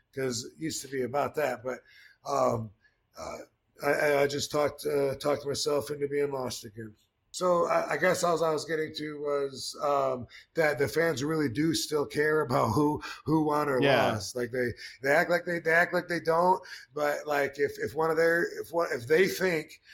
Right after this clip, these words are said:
Speaker 1: that the wrong guy got beat on T V, they're all over the internet like, "That's bullshit how they treat him, man.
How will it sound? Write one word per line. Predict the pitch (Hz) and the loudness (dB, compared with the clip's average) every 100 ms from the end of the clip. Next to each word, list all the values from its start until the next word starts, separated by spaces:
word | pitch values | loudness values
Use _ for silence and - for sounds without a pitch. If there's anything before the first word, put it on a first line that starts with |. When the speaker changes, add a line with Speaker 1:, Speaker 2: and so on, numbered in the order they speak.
| - | -14
Speaker 1:
that | - 123 | -10 -4
the | |
wrong | 143 143 160 160 | 2 4 4 2
guy | 151 156 160 | 2 4 2
got | 160 147 123 | 0 -2 -2
beat | 156 175 - | -4 -4 -4
on | 160 156 | -6 -6
T | 160 | -8
V, | 160 160 165 | -6 -6 -4
they're | 147 139 | -2 0
all | 151 160 | 2 2
over | 160 151 | 2 -2
the | 147 151 | -4 -4
internet | 160 165 156 | 0 0 0
like, | 147 | 0
"That's | 202 196 - | -2 -2 -6
bullshit | - 214 214 214 208 | -2 2 4 4 4
how | 175 196 | 4 4
they | 196 | 2
treat | 190 196 208 196 | 2 0 2 2
him, | 180 | 0
man. | 185 | -2